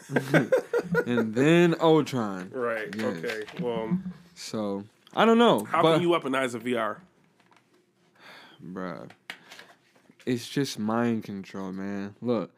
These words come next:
Speaker 2: even the way that the advertisements and stuff work, it's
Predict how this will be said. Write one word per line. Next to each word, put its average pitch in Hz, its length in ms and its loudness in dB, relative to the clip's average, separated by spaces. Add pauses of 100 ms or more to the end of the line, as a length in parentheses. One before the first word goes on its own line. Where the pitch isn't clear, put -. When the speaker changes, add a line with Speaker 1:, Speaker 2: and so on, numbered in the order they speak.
(440)
Speaker 2:
even 151 240 0
the 156 80 2
way 139 180 2
that 110 200 -2
the 82 120 -6
advertisements 107 880 -4
and 104 100 -12
stuff - 300 -12
work, 92 260 -8 (960)
it's - 180 -10